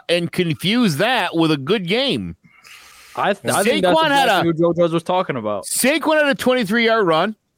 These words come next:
Speaker 1: Golladay had a twenty-yard catch. And Ingram, it was either fifteen or seventeen. Oh, Sting was seventeen, and then Farrell had a fifteen-yarder. Those
Speaker 2: It
Speaker 1: were the
Speaker 2: sound
Speaker 1: four
Speaker 2: like explosive
Speaker 1: things.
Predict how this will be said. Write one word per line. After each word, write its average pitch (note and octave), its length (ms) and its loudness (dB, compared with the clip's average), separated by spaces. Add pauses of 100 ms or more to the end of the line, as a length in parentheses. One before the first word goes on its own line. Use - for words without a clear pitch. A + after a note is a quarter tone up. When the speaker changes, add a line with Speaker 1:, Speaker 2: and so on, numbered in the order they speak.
(280)
Speaker 1:
Golladay B3+ 420 0
had B3+ 140 2
a G3+ 80 -2
twenty-yard F#3 480 0
catch. D#3+ 460 -4 (420)
And F3 140 0
Ingram, A3 360 0
it F#3 120 2
was E3+ 140 2
either F#3+ 180 2
fifteen A3 400 0
or E3 80 2
seventeen. F3+ 560 -2
Oh, F3 100 0
Sting C4 260 -4
was A3 160 0
seventeen, F3 520 -2
and D#3+ 80 0
then D#3+ 140 -2
Farrell G3 360 0
had E3+ 140 2
a C3+ 60 -2
fifteen-yarder. C#3+ 840 -2 (960)
Those A#3 340 0
Speaker 2:
It - 60 2
Speaker 1:
were G4+ 60 2
the G4+ 120 2
Speaker 2:
sound G#3 160 0
Speaker 1:
four G4+ 140 2
Speaker 2:
like A4+ 120 4
explosive G#4+ 320 -2
Speaker 1:
things. G4+ 240 -4